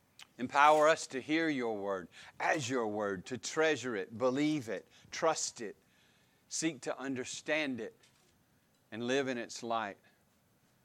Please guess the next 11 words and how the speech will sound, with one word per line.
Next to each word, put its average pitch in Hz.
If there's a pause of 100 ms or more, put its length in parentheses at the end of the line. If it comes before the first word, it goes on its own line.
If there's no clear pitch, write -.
(180)
Live 131
faithfully 104
and 95
growingly 120
faithfully, 90 (920)
following 104
Christ. 92 (1000)
My 110
prayer 131
this 107
morning 113